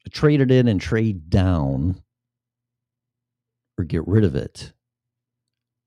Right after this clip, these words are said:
So I went to a place yesterday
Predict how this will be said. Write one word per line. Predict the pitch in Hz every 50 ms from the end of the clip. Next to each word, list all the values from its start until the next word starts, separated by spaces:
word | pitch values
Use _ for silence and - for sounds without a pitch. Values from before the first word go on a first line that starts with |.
| _ _ _ _
So | - - 135 135 131 127 123 -
I | - 131
went | 135 160 180 190 -
to | - - 143 127 117 104 90 80
a | 76 - _ _ _
place | - - - 113 110 95 - -
yesterday | 95 87 87 92 - - - 73 71 64 58 53 58 65 80